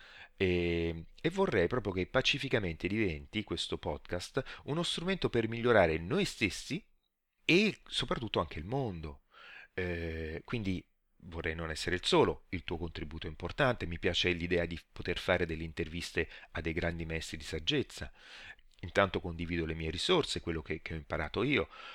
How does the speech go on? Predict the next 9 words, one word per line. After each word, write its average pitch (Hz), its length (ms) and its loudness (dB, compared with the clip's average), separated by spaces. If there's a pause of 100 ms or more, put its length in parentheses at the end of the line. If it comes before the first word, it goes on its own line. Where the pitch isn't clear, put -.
(140)
eh, 85 560 4 (380)
magari 98 560 6
ragioniamo 92 520 0
insieme, 104 380 6
magari 90 380 4
tu 95 100 -6
fai 87 240 0
dei 85 120 0
commenti 87 680 -4